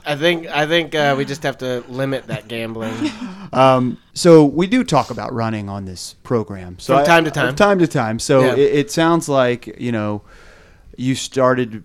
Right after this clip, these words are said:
Speaker 2: become a runner in two thousand eleven and continue that journey. And we are thrilled that we've helped you with that journey with Pacers Running and Pace the Nation.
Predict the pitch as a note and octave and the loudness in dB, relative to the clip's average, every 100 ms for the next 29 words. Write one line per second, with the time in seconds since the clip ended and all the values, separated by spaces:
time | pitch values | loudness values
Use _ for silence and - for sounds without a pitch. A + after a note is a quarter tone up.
0 | - - A2+ B2 A2+ A2 G#2 G#2+ G2+ F#2+ | -18 -14 -10 -6 -4 -4 -4 -4 -6 -8
1 | G#2+ G#2 G2 G2 G2 F#2+ F2+ F#2 F#2+ _ | -10 -8 -8 -8 -10 -10 -10 -12 -14 _
2 | _ A2 G2+ G2+ - A2+ G#2+ G2+ F#2+ G2+ | _ -10 -8 -10 -6 -6 -4 -6 -8 -10
3 | G2 F#2+ G2 F#2+ F#2 F2+ - _ A2 G#2 | -8 -8 -10 -12 -12 -12 -16 _ -8 -8
4 | F#2+ C3+ E3 D#3+ A#2+ A#2+ A#2 A#2 - A2 | -6 0 2 2 0 -2 -2 -4 -4 -6
5 | G#2 G#2 G#2 G#2 F2+ G#2 G2+ G2 F#2+ F#2+ | -4 -6 -6 -8 -8 -8 -8 -8 -10 -10
6 | F#2 _ _ A2 F#2+ G2 G2 F#2+ F#2+ F#2 | -14 _ _ -10 -10 -12 -12 -10 -10 -12
7 | F2 G2 - G2+ G#2 G#2 G2+ F2 | -12 -12 -12 -10 -10 -10 -12 -16